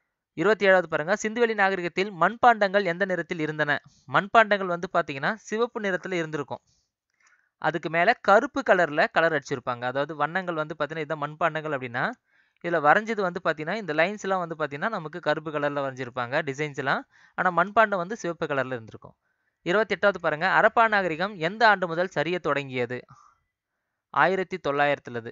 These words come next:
ஏன்னா ஆயிரத்தி எழுநூறோட ஹரப்பா அழிஞ்சுதான் சொல்லுவாங்க. So, ஆயிரத்தி தொள்ளாயிரத்துல இருந்து வந்து பாத்தீங்கன்னா ஹரப்பா நாகரிகம் சரிய தொடங்கியது. உலகின் பழமையான நான்கு நாகரிகங்களில் மிகப்பெரிய பரப்பளவு கொண்டது எது? மிகப்பெரிய பரப்பளவுன்னு சொன்னாங்கன்னா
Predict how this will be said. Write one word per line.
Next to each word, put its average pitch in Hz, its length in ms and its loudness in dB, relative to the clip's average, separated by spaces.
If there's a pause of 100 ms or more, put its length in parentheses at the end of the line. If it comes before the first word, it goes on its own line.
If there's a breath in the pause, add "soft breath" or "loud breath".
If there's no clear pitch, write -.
(100)
ஏன்னா 147 180 -2
ஆயிரத்தி 170 360 -2
எழுநூறோட 165 420 -2
ஹரப்பா 160 320 2
அழிஞ்சுதான் 156 440 -4
சொல்லுவாங்க. 135 340 -4 (520 soft breath)
So, - 100 -8
ஆயிரத்தி 185 360 2
தொள்ளாயிரத்துல 160 580 0
இருந்து 151 200 -8
வந்து 147 180 -8
பாத்தீங்கன்னா 139 440 -4
ஹரப்பா 156 300 0
நாகரிகம் 151 480 -6
சரிய 151 260 -4
தொடங்கியது. 117 520 -8 (1300 soft breath)
உலகின் 233 440 2
பழமையான 214 520 4
நான்கு 185 340 2
நாகரிகங்களில் 170 680 2
மிகப்பெரிய 226 580 0
பரப்பளவு 202 540 4
கொண்டது 160 400 0
எது? 127 200 -4 (640)
மிகப்பெரிய 214 580 0
பரப்பளவுன்னு 185 600 2
சொன்னாங்கன்னா 151 420 -2